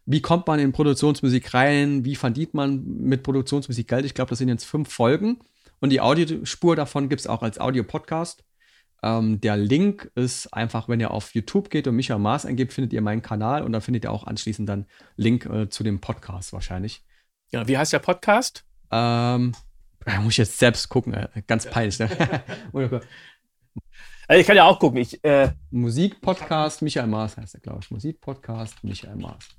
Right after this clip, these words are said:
Speaker 1: Genau, ganz einfach.
Speaker 2: Ja,
Speaker 1: Genau,
Speaker 2: schön.
Speaker 1: Musikpodcast Michael Maas heißt er.
Speaker 2: Ja, das ist ja einfach, das kann man sich merken, ne?
Speaker 1: Genau.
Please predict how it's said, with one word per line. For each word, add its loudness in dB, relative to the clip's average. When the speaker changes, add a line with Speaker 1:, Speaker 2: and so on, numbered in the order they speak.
Speaker 1:
Genau, -10
ganz -2
einfach. -6
Speaker 2:
Ja, -20
Speaker 1:
Genau, 0
Speaker 2:
schön. -12
Speaker 1:
Musikpodcast 0
Michael 0
Maas -4
heißt -14
er. -20
Speaker 2:
Ja, -4
das -12
ist -12
ja 0
einfach, -6
das -8
kann -10
man -8
sich -8
merken, -6
ne? -8
Speaker 1:
Genau. -4